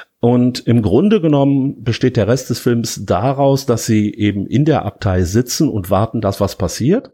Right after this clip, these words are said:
Sie haben also vorher noch mal Geld geholt, weil sie eben zweitausend Goldmünzen brauchen als Lösegeld. Dann taucht irgendwann Drogo, der Sohn Voltans, auf und will selber das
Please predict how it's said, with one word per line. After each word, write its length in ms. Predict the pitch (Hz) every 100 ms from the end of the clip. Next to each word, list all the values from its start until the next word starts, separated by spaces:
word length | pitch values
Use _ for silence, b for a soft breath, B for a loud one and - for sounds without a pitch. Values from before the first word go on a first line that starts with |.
| -
Sie 220 | 117 104
haben 240 | 117 113
also 180 | 104 104
vorher 300 | - 117 107
noch 160 | 98 92
mal 160 | 87
Geld 400 | 87 95 175 -
geholt, 420 | 160 139 151 160
weil 100 | 123
sie 220 | 101 104 -
eben 240 | 104 101
zweitausend 720 | - 101 123 131 117 113 104
Goldmünzen 600 | - 127 147 151 143 139
brauchen 440 | 120 120 127 127 120
als 280 | 98 95 -
Lösegeld. 720 | 90 147 160 170 180 214 - _
Dann 400 | 113 117 143 175
taucht 580 | - 113 120 127 - - -
irgendwann 840 | 131 156 139 - 110 113 117 117
Drogo, 840 | 107 110 107 123 147 214 220 220 170 B -
der 160 | 110 95
Sohn 560 | 85 117 214 208 95
Voltans, 680 | 87 90 90 95 85 90 -
auf 640 | - 98 123 170 - -
und 220 | - 113
will 120 | 117 113
selber 340 | 101 160 156
das 440 | 95 87 - -